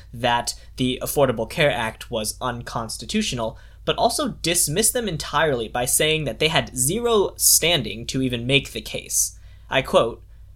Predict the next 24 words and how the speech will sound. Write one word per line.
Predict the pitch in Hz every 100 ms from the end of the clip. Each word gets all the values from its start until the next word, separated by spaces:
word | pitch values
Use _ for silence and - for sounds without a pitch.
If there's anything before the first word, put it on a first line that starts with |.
| -
"For | - 165
these | 202 233 147
reasons, | 123 120 156 208 - 165
we | 214
conclude | 208 151 - 120 165 -
that | 147
the | 135
plaintiffs | - 202 226 - 135 -
in | - 123
this | 113 117
suit | - 208 151 - -
failed | - 226 247 226
to | 170
show | - 151 123
a |
concrete | 110 - 196 208 175 156 -
particularized | 123 113 185 180 160 151 143 139 -
injury | 139 123 110 110 135 - -
fairly | - 214 226 208
traceable | - 240 247 131 131
to | -
the | 135
defendant's | 131 127 147 131 127
conduct | - - 131 123 120 -